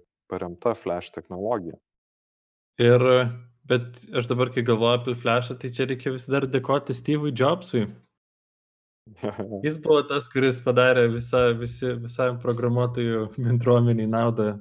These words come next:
Speaker 2: paskubindamas šitą procesą <laughs> imti ir atsikratyti to.
Speaker 1: Aš turiu tokį klausimą. Kaip manot, kas gero nutiks kitais metais? Nes šie metai buvo tokie,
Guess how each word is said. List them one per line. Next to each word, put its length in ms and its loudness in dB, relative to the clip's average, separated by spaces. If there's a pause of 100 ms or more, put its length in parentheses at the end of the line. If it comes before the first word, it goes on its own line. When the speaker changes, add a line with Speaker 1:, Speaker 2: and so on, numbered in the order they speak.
(340)
Speaker 2:
paskubindamas 800 2
šitą 180 -4
procesą 640 0 (300)
<laughs> 80 -10 (240)
imti 340 0
ir 100 2
atsikratyti 680 -8
to. 200 -8 (960)
Speaker 1:
Aš 120 2
turiu 220 4
tokį 260 2
klausimą. 600 2
Kaip 300 0
manot, 420 -4 (140)
kas 360 4
gero 360 2
nutiks 420 -10
kitais 340 -2
metais? 400 -4
Nes 120 -14
šie 200 0
metai 340 0
buvo 300 2
tokie, 460 0